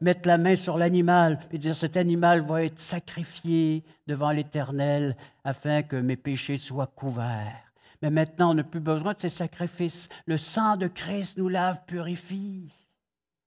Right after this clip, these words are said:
Il fait de nous des sacrificateurs.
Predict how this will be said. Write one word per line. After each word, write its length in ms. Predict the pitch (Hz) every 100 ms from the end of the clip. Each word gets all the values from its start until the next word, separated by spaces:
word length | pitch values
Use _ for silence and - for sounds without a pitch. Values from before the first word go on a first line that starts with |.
| _ _ _ _ _ _ _ -
Il 120 | 175
fait 200 | 147 196
de 160 | 180 190
nous 360 | 220 233 185 131 - _ _ _ _ _ _ _ -
des 120 | 147
sacrificateurs. 1500 | - - 208 - - 196 196 196 196 190 190 190 185 143 -